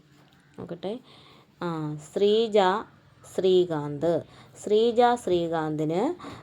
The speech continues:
ആ, എൻ്റെയും എൻ്റെ കുടുംബത്തിൻ്റെയും കൺഗ്രാജുലേഷൻസ്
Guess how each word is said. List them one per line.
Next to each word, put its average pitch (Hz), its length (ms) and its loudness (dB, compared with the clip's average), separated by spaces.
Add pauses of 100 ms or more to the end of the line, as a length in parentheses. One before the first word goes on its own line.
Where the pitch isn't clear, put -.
(120)
ആ, 165 320 -2
എൻ്റെയും 170 640 2
എൻ്റെ 165 200 -4
കുടുംബത്തിൻ്റെയും 165 760 -4
കൺഗ്രാജുലേഷൻസ് 156 1400 -2